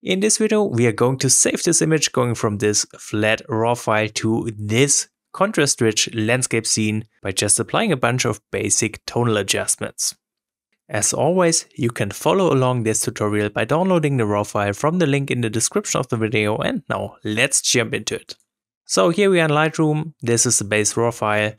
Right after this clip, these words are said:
You can see it's super flat, but the light in that situation was great, so we want to change that.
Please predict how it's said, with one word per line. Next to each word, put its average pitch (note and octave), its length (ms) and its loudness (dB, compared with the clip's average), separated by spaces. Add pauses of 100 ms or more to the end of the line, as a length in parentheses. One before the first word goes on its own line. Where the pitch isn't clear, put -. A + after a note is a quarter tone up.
(280)
You A2 80 -8
can A2 220 -4
see D3+ 240 2
it's - 300 0
super F#3 360 0
flat, A#2 580 0
but A2 200 -2
the G#2+ 80 -2
light G#2+ 340 0
in A#2+ 280 -2
that C3+ 360 -2
situation G#3 540 -2
was F3 160 0
great, D#3 480 2
so - 180 0
we F3 140 0
want E3+ 180 0
to E3 80 -2
change D#3 380 0
that. - 280 -6